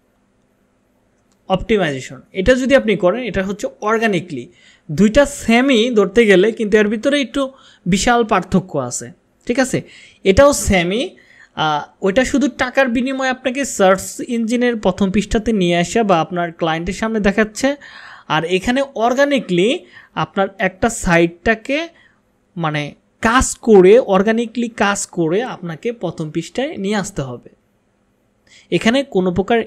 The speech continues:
ইনভেস্টমেন্টের কোনো কাজ নাই। সা-, সার্চ ইঞ্জিন অপটিমাইজেশন মানে সংক্ষিপ্তে যেটা আমরা এসইও বলে থাকি,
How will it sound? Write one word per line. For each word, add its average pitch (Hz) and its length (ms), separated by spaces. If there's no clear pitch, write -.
ইনভেস্টমেন্টের 202 760
কোনো 170 420
কাজ 165 300
নাই। 196 360
সা-, - 340
সার্চ 165 320
ইঞ্জিন 175 240
অপটিমাইজেশন 170 880
মানে 151 200
সংক্ষিপ্তে 165 460
যেটা 156 240
আমরা 147 240
এসইও 170 320
বলে 165 200
থাকি, 185 280